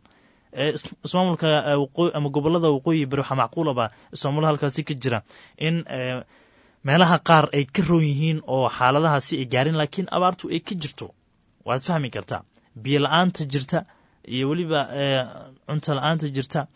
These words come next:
Sababtu maxay tahay? Inta badan dadka halkaasi ku nool waa dad xoolo dhaqato ay ahaayeen. Dad markaasi, ee, waxay ahaayeen,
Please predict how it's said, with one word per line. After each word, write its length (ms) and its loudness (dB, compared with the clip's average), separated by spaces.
Sababtu 520 8
maxay 240 4
tahay? 260 -2
Inta 320 6
badan 400 6
dadka 300 2
halkaasi 400 2
ku 180 -8
nool 300 0
waa 120 6
dad 200 0
xoolo 160 6
dhaqato 400 0
ay 120 4
ahaayeen. 360 2
Dad 200 -4
markaasi, 640 -2
ee, 440 2
waxay 200 -4
ahaayeen, 460 -2